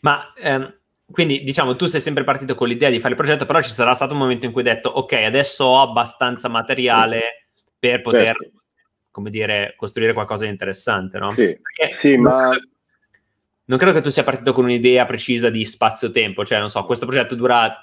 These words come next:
Speaker 1: due mesi o sei anni", no, cioè, credo
Speaker 2: No,
Speaker 1: che
Speaker 2: no, no,
Speaker 1: tu
Speaker 2: no.
Speaker 1: ok.
Speaker 2: No, assolutamente, io sono t-, totalmente incapace a pianificare qualcosa, cioè, <laughs> e
Speaker 1: Ok.
Speaker 2: quindi m-,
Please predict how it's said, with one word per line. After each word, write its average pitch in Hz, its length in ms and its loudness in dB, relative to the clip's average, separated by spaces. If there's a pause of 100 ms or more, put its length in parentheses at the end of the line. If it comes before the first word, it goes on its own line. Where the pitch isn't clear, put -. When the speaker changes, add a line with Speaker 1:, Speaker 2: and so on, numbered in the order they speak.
(260)
Speaker 1:
due 135 240 2
mesi 123 440 -2 (120)
o 123 180 0
sei 139 260 0
anni", 123 500 -2
no, 110 360 -6
cioè, 104 140 -4
credo 104 140 -4
Speaker 2:
No, 98 60 -6
Speaker 1:
che 107 40 -8
Speaker 2:
no, 92 160 -10
no, - 20 -12
Speaker 1:
tu 90 120 -10
Speaker 2:
no. 107 200 -4 (300)
Speaker 1:
ok. 95 340 -10
Speaker 2:
No, 110 260 4
assolutamente, 120 800 4
io 113 720 4
sono 113 600 0
t-, 120 340 -12
totalmente 139 480 0
incapace 131 480 2
a 113 40 -2
pianificare 113 600 -4
qualcosa, 90 760 -10
cioè, 110 180 -14
<laughs> 120 380 -2 (500)
e 135 120 4
Speaker 1:
Ok. 175 60 2
Speaker 2:
quindi 143 360 6
m-, 147 280 -2